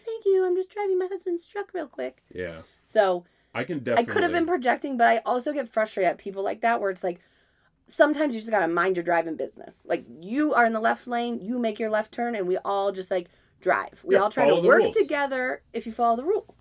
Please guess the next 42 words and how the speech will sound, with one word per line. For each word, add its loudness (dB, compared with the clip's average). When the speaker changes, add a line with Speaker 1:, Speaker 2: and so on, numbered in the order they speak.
Speaker 2:
Mm-hmm. -10
Speaker 1:
And 0
I 2
tried -4
to -2
explain -6
it -10
to -12
Knox -4
because -10
I 0
was -8
angrily 0
yelling -6
at -12
this -16
guy, -6
and -8
Knox -10
asked -4
me -4
why, -4
and 0
I 4
was 0
trying 2
to 2
explain -2
it. -4
I -12
felt 0
like -2
it -2
was -4
maybe 0
a 0
deeper -2
conversation -4
for -8
an -4
older -2
age. -8